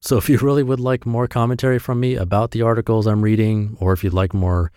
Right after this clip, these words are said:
information about something like the author or the topic, let me know. I can give more commentary.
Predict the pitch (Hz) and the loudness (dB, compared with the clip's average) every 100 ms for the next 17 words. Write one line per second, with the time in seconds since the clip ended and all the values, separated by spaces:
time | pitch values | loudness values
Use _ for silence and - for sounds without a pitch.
0 | _ _ 107 90 87 113 123 127 120 117 | _ _ -6 -4 -2 -2 0 2 2 0
1 | 117 107 113 110 110 95 90 87 92 87 | -2 0 0 0 0 0 -2 -4 -6 -6
2 | 85 - _ - 101 104 110 101 98 95 | -6 -10 _ -2 0 0 0 0 0 -2
3 | 85 80 - - 127 127 123 117 - _ | -2 -4 -6 -4 0 0 0 -2 -6 _
4 | _ _ _ _ _ 180 135 92 98 120 | _ _ _ _ _ 0 2 2 0 -4
5 | _ _ _ 131 135 147 147 107 90 85 | _ _ _ -6 -2 0 2 2 0 0
6 | 82 85 85 85 90 90 | -2 -2 -2 -2 -2 -2